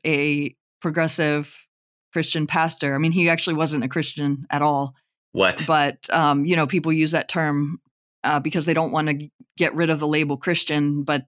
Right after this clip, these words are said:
Speaker 1: they, you know, they don't believe any, you know, much of anything that the Bible says.
Speaker 2: And he worked in a church?
Speaker 1: Yes, he was a pastor. He, yes, ordained by the United Methodist denomination.
Speaker 2: Uh-huh.
Speaker 1: And he was using his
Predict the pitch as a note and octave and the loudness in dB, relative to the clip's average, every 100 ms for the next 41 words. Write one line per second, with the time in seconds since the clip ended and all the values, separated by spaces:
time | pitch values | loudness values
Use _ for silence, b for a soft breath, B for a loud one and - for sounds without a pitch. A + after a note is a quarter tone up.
0 | - D#3 D3+ C#3+ C#3+ C#3+ _ _ _ _ | -10 -2 2 2 0 -6 _ _ _ _
1 | E3 D3 D#3+ C#3 D3+ D#3 D3+ C#3+ C#3+ - | -2 0 2 0 2 0 2 -2 -4 -8
2 | A2+ D3+ C#3 D3 D3+ D3 D3 D3 D3+ C#3+ | -6 -2 0 0 -2 -2 -2 -2 -4 -4
3 | C3 D3+ D3 C#3+ C#3+ C#3 - - - F#2+ | -2 -2 -2 -4 -4 -6 -8 -10 -4 0
4 | F#2 F#2 - E2+ E2 F2+ F#2+ B2+ - - | 2 0 2 0 2 2 2 0 -6 -8
5 | _ E3+ E3 D3 - E3+ G3+ F3+ - D3+ | _ 0 2 2 -2 2 2 2 2 -2
6 | - E3+ E3+ D3+ B2+ C3+ E3+ D#3 E3+ D3 | 0 0 0 -2 -4 -2 -2 0 0 0
7 | C#3 - E3 D#3+ D#3+ D#3+ - - _ D#3 | 0 0 0 2 2 0 -4 -14 _ 0
8 | D3+ D3 D3 D3+ D3+ D#3 D#3 D3+ D3 C#3 | 2 2 0 0 0 0 0 0 -2 -2
9 | C#3 C#3 - - _ E3 D3 D3 C#3+ D3 | -4 -2 -4 -6 _ -4 0 2 0 0
10 | C3 C3 B B B B F#2 F#2+ E2 - | -2 -6 B B B B -2 -2 -2 0
11 | F3 E3+ D#3+ D#3 - C#3+ - F#3 E3+ E3 | 2 2 2 0 -4 -6 0 0 2 2
12 | D#3 D#3 D3+ - D#3 D#3+ F3+ F3+ E3 D#3+ | 2 2 -2 -4 -6 0 2 2 2 2
13 | D3+ C#3+ C#3+ - - | 2 0 0 2 0